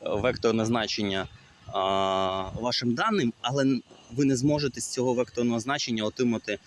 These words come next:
ваші дані назад. І тут так само, якщо частина даних, а, десь, е, <clears throat> посіялась, поки ви її розгортали, значить ви, значить, ви її погано вивчили.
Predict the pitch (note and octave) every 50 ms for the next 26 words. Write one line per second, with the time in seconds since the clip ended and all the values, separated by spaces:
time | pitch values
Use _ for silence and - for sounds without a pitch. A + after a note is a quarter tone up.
0 | - - - - A#2+ A#2 - - A2+ G#2+ A2+ A#2 A#2 A2+ G#2+ G#2+ A2 G#2+ G2+ -
1 | F#2 D#2+ - - - - - - - - - - - - _ - - - - -
2 | - - - - B2 - D3 - - D3 - - - D3 A#2+ F2+ F2 E2+ - -
3 | - - - - - - A#2+ A2+ - - D3 C3+ - D3 - - - D#3+ D3+ C#3
4 | B2 A#2 A#2+ C3 C3 A#2+ G#2+ G2+ G2 - - - _ _ _ _ _ _ - -
5 | A2 G#2+ G#2+ G#2+ G#2 G2+ G2+ G2+ G2+ G2 G2 G2 - - B2 A2 A#2 C3+ B2 -
6 | - - A#2+ A2+ G#2+ A2 G#2+ G#2+ G#2+ G#2 G#2+ G#2+ G#2 G2+ G#2 - _ - - -
7 | A#2 - - - - B2 - - G3+ A3 A#3+ F#3+ C#3+ A#2 G#2+ - - - - -
8 | - - - - - - - - - - - - - - A#2+ A#2+ - - A#2+ A#2
9 | A#2+ A2 A2 A2+ A2+ A2+ G#2+ A#2 A2+ A2+ - A#2 G2 F2+ E2 D#2+ D#2+ - - -
10 | - A#2 A#2 C#3 D#3+ E3 - E3+ - A#2+ A#2 C3 D#3 E3+ - - - A#2+ G#2+ A#2+
11 | C3+ C#3+ - C#3+ C3 - B2+ A#2+ C#3 D#3 D#3+ C#3+ B2 B2 C3+ C3+ C3 - - -
12 | - - - - - - - - B2+ A2+ C3 B2 A#2 A#2+ A#2 G#2+ G#2+ B2+ C3 -
13 | - - - - -